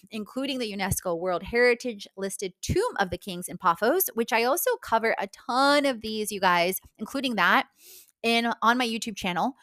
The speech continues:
at Limitless Global Girl. And those are all hyperlinked in this blog. But you can definitely head on over straight to at Limitless Global Girl and go to the Cyprus playlist.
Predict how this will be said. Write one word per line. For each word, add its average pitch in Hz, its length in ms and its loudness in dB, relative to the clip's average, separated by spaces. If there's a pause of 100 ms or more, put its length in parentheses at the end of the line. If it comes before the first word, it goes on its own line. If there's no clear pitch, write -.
(320)
at 202 260 6
Limitless 196 400 -2
Global 180 300 -2
Girl. 190 480 6
And 196 360 -2
those 208 280 0
are 226 180 0
all 190 180 4
hyperlinked 214 800 -4
in 190 220 -6
this 180 320 -8
blog. 175 340 4 (800)
But 214 80 -4
you 208 60 -6
can 233 120 -4
definitely 220 360 2
head 208 160 -4
on 202 100 -2
over 180 180 -4
straight 196 380 -4
to 180 180 -8
at 180 220 2
Limitless 180 300 -8
Global 240 260 2
Girl 220 480 4
and 196 140 -6
go 180 340 -2
to 196 220 -8
the 175 400 -6
Cyprus 170 560 -2
playlist. - 540 -6